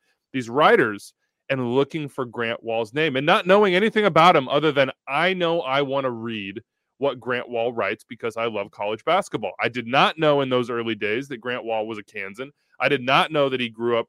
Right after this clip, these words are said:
you know, down the road from me. All I knew was that, you know, in the late nineties, early two thousands, through sort of my middle school, early middle school days into high school, that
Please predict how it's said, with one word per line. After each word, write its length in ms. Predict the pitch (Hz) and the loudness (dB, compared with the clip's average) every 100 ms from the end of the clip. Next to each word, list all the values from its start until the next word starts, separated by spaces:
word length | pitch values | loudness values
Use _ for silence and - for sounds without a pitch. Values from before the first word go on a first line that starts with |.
| - | -8
you 140 | 120 | -10
know, 140 | 101 - | -10 -8
down 280 | 120 120 120 | -4 -2 -2
the 80 | 113 | -4
road 300 | 101 101 101 | -4 -6 -6
from 180 | 113 110 | -10 -10
me. 180 | 139 - _ _ - | -10 -14 _ _ 0
All 200 | 143 180 | 6 6
I 120 | 190 | 6
knew 300 | 175 131 131 | 4 2 0
was 260 | 180 165 127 | 0 -2 -2
that, 260 | 135 135 - | 0 0 0
you 120 | 127 120 | -6 -4
know, 100 | 123 | -2
in 60 | |
the 100 | 123 | 0
late 260 | 113 143 147 | 2 2 0
nineties, 580 | 123 120 120 143 175 _ _ _ - | -4 -4 -4 -6 -8 _ _ _ -4
early 260 | 131 156 170 | 0 2 0
two 160 | 190 | -4
thousands, 640 | 180 113 104 110 151 180 - | -4 -2 -2 -4 -8 -10 -12
through 160 | 123 117 | -10 -8
sort 180 | - 120 | -6 -6
of 80 | |
my 160 | 113 107 | -2 -4
middle 360 | 110 127 175 165 | -2 0 0 -2
school, 540 | - 170 165 165 165 - | -4 -4 -2 -2 -4 -4
early 220 | 156 175 | 0 0
middle 240 | 165 165 160 | 0 0 -2
school 240 | - 160 | -4 -4
days 340 | 147 156 147 | -2 0 -2
into 200 | - 143 | -4 -6
high 220 | 135 165 208 | -2 -2 -2
school, 320 | - 139 127 | -4 -4 -2
that 180 | 123 | -4